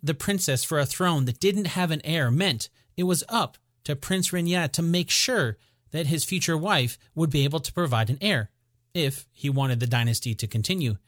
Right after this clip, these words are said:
There are some historians who believe that Prince Rainier subjected Grace Kelly to tests by doctors to ensure she could bear children before they were married. Tests that Grace certainly agreed to do,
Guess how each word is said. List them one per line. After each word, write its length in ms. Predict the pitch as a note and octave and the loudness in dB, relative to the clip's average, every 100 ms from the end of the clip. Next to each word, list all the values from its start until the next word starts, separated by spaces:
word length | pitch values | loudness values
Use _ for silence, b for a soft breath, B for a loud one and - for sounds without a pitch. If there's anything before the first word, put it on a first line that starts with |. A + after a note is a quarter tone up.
| _ _ _ _ _ _ _ _ _ | _ _ _ _ _ _ _ _ _
There 180 | E3 E3+ | 0 4
are 140 | F3 | 4
some 180 | E3+ E3+ | 2 0
historians 600 | D3 - E3+ F3+ C#3 C#3 | 0 0 0 0 0 0
who 100 | E3 | -2
believe 500 | C#3+ E3 G3 A3 A#2+ B B - | -2 -2 0 0 -2 B B -10
that 160 | - | -8
Prince 280 | - A#3+ - | -4 -4 -2
Rainier 300 | G3+ F#3 F3+ | -2 -2 0
subjected 680 | - F3+ C#3 F3+ F#3 G3 D3+ | -2 -2 -2 -2 -2 -6 -4
Grace 340 | E3 F#3 F#3 | -2 0 -2
Kelly 360 | - F#3+ E3 B2+ | -4 -2 -2 -4
to 140 | D#3 | -6
tests 560 | - - E3 - - - B B | -6 0 0 0 -6 -10 B B
by 160 | - D3+ | -4 -2
doctors 560 | C3+ F3+ F#3 D3 B2 - | 2 0 0 -2 -2 -2
to 160 | F3 | -2
ensure 520 | D#3+ - A#3+ G3 A#2 b b | -2 0 0 0 0 b b
she 240 | b - E3 | b -2 -2
could 240 | - C3+ | -2 0
bear 160 | C#3 C3+ | 2 0
children 520 | - F#3+ E3+ C3 A2 b - | 0 0 2 0 -2 b -6
before 560 | D#3 - G#3 F3+ A#2 - _ - | -4 -2 0 0 0 -6 _ -2
they 100 | C#3 | 0
were 160 | B2+ | 0
married. 360 | C#3+ D3+ A#2 A2 _ _ _ _ _ _ | 0 0 0 -4 _ _ _ _ _ _
Tests 340 | - G3 D#3+ - | -4 0 0 -2
that 180 | C3+ C3 | -4 0
Grace 280 | C#3 C#3+ | 0 0
certainly 540 | - - E3+ C#3+ C#3+ B2+ | 0 0 0 0 0 0
agreed 420 | B2+ A2+ B2+ A#2 | 0 0 -2 -2
to 80 | A#2 | -4
do, 400 | A#2+ A3 C3+ | 0 2 2